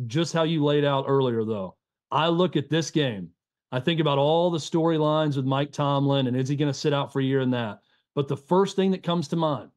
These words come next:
is one name, Josh Allen. This is Josh Allen's not just game to manage in this weather at home.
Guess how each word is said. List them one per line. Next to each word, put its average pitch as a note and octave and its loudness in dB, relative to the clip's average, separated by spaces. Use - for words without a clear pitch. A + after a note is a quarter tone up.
is C3 -2
one B2+ 2
name, C#3 0
Josh D3 -2
Allen. A2 -6
This D3+ 0
is C#3+ 0
Josh D3 0
Allen's E3 0
not C#3+ -2
just B2+ -4
game E3+ -2
to D3 0
manage D3 0
in C#3 -2
this D3+ -2
weather D#3 0
at C#3 0
home. D#3 0